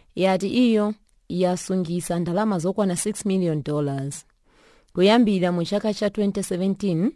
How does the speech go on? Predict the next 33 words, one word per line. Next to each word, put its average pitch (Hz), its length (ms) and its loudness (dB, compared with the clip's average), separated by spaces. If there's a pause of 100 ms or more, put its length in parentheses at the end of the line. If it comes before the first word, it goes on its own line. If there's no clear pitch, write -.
(180)
ku 175 160 -2
bungwe 175 440 2
la 175 140 -2
malonda 185 560 0
a 190 180 0
anthu 156 360 -2
akuda 170 540 -2 (220)
imene 190 400 2
ili 196 240 0
Black 175 340 0
Economy 175 600 -2
Empowerment. 156 840 -4 (480)
Malinga 214 460 2
ndi 220 220 2
a 214 100 4
B 185 120 -2 (260)
E 214 180 -2 (120)
E, 294 80 -2 (380)
ndikufuna 202 720 0
kukweza 180 540 0
malonda 180 440 0
achikuda 175 640 -4
ndipo 202 580 0
yapeza 170 520 -2
ndalama 170 440 -2
zambiri 175 640 -2
kuchokera 175 600 -2
kwa 180 240 0
anthu 151 360 -4
opanga 165 340 -2
malonda 160 500 -2
osiyanasiyana 160 720 -2
mdzikoli. 143 800 -2